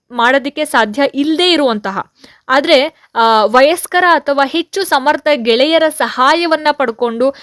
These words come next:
ಮಾಡಬಹುದಾಗಿರುವಂತಹ ಒಂದು ಕೆಲಸವನ್ನ ನಾವೇನಂತ ಹೇಳ್ತೀವಿ? ಜೆಡ್ ಪಿ ಡಿ ಅಂತ ಹೇಳಿ ಕರಿತೀವಿ. So ಈ ಒಂದು ವಲಯದಲ್ಲಿ, ಆ, ಸ್ಕ್ಯಾಫೋಲ್ಡಿಂಗ್ ಅಂದ್ರೆ ಬೆಂಬಲ ಮುಖಾಂತರ ಕಲಿಕೆ ಸುಧಾರಣೆ ಜಾಸ್ತಿ ಆಗ್ತಾ ಹೋಗುತ್ತೆ. So ಆಪ್ಷನ್, ಆ, ಮೂರು ಈ ಪ್ರಶ್ನೆಗೆ ಸರಿಯಾಗಿರುವಂತಹ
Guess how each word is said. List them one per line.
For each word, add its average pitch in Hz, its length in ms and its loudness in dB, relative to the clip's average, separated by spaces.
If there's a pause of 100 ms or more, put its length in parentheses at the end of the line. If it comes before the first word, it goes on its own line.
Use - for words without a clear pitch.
(140)
ಮಾಡಬಹುದಾಗಿರುವಂತಹ 247 1160 0
ಒಂದು 233 240 -6
ಕೆಲಸವನ್ನ 294 640 0
ನಾವೇನಂತ 220 380 -6
ಹೇಳ್ತೀವಿ? 233 420 -6
ಜೆಡ್ 220 340 -2
ಪಿ 247 180 -6
ಡಿ 226 120 0
ಅಂತ 208 160 -4
ಹೇಳಿ 214 200 -4
ಕರಿತೀವಿ. 202 440 -6 (560)
So 339 180 2
ಈ 311 200 4
ಒಂದು 381 340 0
ವಲಯದಲ್ಲಿ, 277 680 0 (280)
ಆ, 226 260 0
ಸ್ಕ್ಯಾಫೋಲ್ಡಿಂಗ್ 302 840 -2
ಅಂದ್ರೆ 233 240 -2
ಬೆಂಬಲ 247 460 0
ಮುಖಾಂತರ 269 460 -2
ಕಲಿಕೆ 277 580 -4 (100)
ಸುಧಾರಣೆ 240 460 -2
ಜಾಸ್ತಿ 208 360 -2
ಆಗ್ತಾ 202 220 -2
ಹೋಗುತ್ತೆ. 196 420 -4 (420)
So 320 100 0 (180)
ಆಪ್ಷನ್, 359 400 -4 (260)
ಆ, 233 120 0
ಮೂರು 330 400 0
ಈ 277 140 -2
ಪ್ರಶ್ನೆಗೆ 262 420 -4
ಸರಿಯಾಗಿರುವಂತಹ 202 880 -4